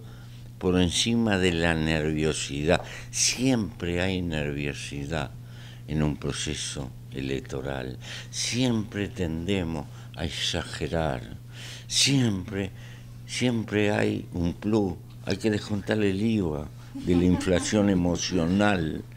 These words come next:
que tienen las cosas. Y, y como eso, tranquilidad y alegría. Y se va a cumplir lo que la gente decida. Pero el que gane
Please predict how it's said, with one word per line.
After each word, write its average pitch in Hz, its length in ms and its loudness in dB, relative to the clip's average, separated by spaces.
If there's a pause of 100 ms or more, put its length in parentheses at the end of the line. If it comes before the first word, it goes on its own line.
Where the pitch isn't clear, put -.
(520)
que 85 80 2
tienen 85 420 0
las 69 140 -6
cosas. - 440 -12 (220)
Y, 95 120 -4 (320)
y 131 100 2
como 139 300 8
eso, 143 520 10 (340)
tranquilidad 98 760 10 (880)
y 98 80 2
alegría. 104 640 8 (840)
Y 107 100 0
se 131 120 2
va 165 120 8
a 165 40 6
cumplir 151 440 4
lo 143 200 6
que 127 80 6
la 120 100 8
gente 131 320 0
decida. 92 540 2
Pero 170 240 10
el 151 80 4
que 180 220 10
gane 190 680 12